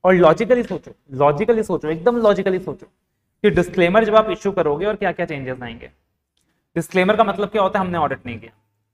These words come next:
हमने standards comply नहीं किए, हम standards comply नहीं कर पाए। disclaimer का मतलब ही क्या हो गया? हमने audit नहीं किया, हमने opinion express नहीं करा, हमने audit नहीं करा। ठीक है, तो जहां-जहां आपने लिखा था "We have audited",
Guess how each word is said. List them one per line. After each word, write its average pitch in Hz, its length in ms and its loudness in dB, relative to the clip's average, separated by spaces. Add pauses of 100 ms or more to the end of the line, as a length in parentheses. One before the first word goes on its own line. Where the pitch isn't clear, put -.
(320)
हमने 190 240 2
standards 180 420 -2
comply 143 340 -6
नहीं 127 200 -10
किए, 113 200 -18 (260)
हम 185 100 0
standards 185 360 -2
comply 147 320 -4
नहीं 135 120 -10
कर - 80 -6
पाए। 135 100 -14
disclaimer 190 340 0
का 247 80 4
मतलब 214 240 0
ही 214 60 -2
क्या 202 140 0
हो 147 60 2
गया? 143 100 -2
हमने 165 180 -6
audit 208 240 -2
नहीं 220 140 -2
किया, 135 160 -6 (300)
हमने 175 220 0
opinion 196 300 -2
express 214 520 2 (140)
नहीं 143 200 -6
करा, 120 260 -10 (480)
हमने 190 220 2
audit 220 360 2
नहीं 180 300 -2
करा। 123 220 -8 (1400)
ठीक 220 120 2
है, - 180 -6 (320)
तो 240 100 8
जहां-जहां 226 560 6
आपने 226 200 2
लिखा 190 240 0
था 214 100 4
"We 196 180 2
have 196 140 0
audited", 156 380 4